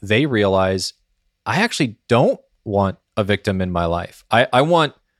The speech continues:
I want to be strong, but I want someone else that's strong with me, alongside me."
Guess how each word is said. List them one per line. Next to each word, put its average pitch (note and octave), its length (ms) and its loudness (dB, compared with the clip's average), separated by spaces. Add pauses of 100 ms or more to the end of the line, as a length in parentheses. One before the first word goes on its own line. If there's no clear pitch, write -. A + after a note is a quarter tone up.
(120)
I C3 140 4
want F3 220 2
to D3 100 0
be C3 200 -2
strong, F#2+ 580 -2
but A#2 140 0
I A2+ 100 4
want C3 240 0
someone A#2 360 -2
else B2 340 0
that's A2 240 -4
strong G2+ 520 -4
with C#3+ 320 -4
me, F#2+ 280 -6
alongside A2 800 0
me." F2+ 300 -6